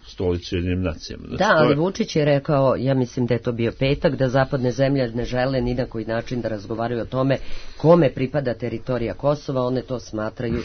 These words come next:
Speaker 2: završene.
Speaker 1: Pa to je nama
Speaker 2: Ko ovde
Speaker 1: jasno, to je
Speaker 2: Dobro.
Speaker 1: nešto,
Speaker 2: Ali
Speaker 1: Vučić
Speaker 2: to je
Speaker 1: je,
Speaker 2: i za nas
Speaker 1: Vučić je,
Speaker 2: završeno.
Speaker 1: Vučić je rekao nešto što je svima koji su i ole upućeni u tu, e, problematiku jasno odavno, mislim, čak većini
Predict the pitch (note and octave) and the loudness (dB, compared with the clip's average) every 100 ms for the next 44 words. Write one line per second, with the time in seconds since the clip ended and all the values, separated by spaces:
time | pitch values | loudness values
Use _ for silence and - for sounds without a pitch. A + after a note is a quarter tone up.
0 | A2+ A2 G#2+ G2+ G2 - F#2 G2 - B3 | -6 -4 -4 -4 -8 -8 -8 -8 -2 0
1 | A3+ A3 G#3 F3+ F3 F3+ - D#2 - D3 | 6 8 10 10 10 6 -2 -6 2 2
2 | A#2 F#3 F3 - - D3 - C3+ G#3 G#3+ | 4 0 0 -4 -6 -4 0 2 4 6
3 | F3+ F3 F3+ A#3 - - D4+ A#3+ - G3 | 6 6 2 -2 -6 0 4 4 4 4
4 | E3 C3+ - - A3 - E3+ A3+ A3+ E3 | 4 0 -2 -4 -6 -2 0 0 2 2
5 | C3 D#3+ - - - - D3+ C3+ B2 - | 2 0 -2 -6 -8 -2 4 6 6 2
6 | - - - - - - A#2+ B2+ A2 - | -8 -20 -20 -20 -16 -2 4 4 4 -4
7 | G2+ - E3 F3+ E3 - C#3 C#3 C3 - | -8 -2 -2 0 -4 2 4 6 2 -6
8 | - - A#2+ B2 B2+ B2+ A2 A2 A#2 G2+ | -12 -4 2 6 8 8 6 2 -4 -2
9 | A#2 A#2 A2 F#2+ - A2 G2+ F#2+ G2+ F#2+ | 0 2 2 0 -2 0 2 0 0 0
10 | F#2 G#2 F#2 G2+ G#2 G#2 - A#2+ B2 B2 | -2 -6 -2 0 0 -2 -2 4 6 6
11 | - C3 A#2+ A2 D2 G1+ - G2+ A2+ B2+ | 2 2 4 4 0 -4 -6 -6 -2 -2
12 | A#2+ A2+ C3 B2 A2+ - A#2+ | 0 0 -2 -2 -8 -4 -4